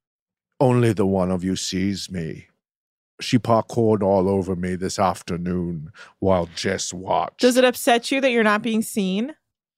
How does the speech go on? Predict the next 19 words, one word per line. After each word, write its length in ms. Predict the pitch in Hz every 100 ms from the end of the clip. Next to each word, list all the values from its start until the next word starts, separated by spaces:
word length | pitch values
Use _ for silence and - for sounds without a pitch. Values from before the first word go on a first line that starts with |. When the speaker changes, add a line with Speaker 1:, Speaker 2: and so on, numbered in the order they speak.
| _ _ -
Speaker 2:
Oh 100 | 107
my 160 | 101
Speaker 1:
I 40 | 113
can't 460 | - 110 104 101
be 160 | - 95
seen. 600 | - 98 92 85 80 80 _
Speaker 2:
<laughs> 40 | - - - - - -
Okay. 480 | 240 - - 185 247 -
Speaker 1:
My 220 | 113 113
father 500 | - - 127 123 117
explained 760 | 101 - - 123 123 131 123
when 120 | 107 107
I 140 | 107
was 180 | 101 90
a 80 | 90
child 800 | - 120 117 110 98 92 90
that, 420 | 95 95 92 - - _ _ _ _ _ _ _ -
uh, 360 | 98 98 95 92
photographs, 1200 | - 120 117 113 113 110 107 107 104 - - -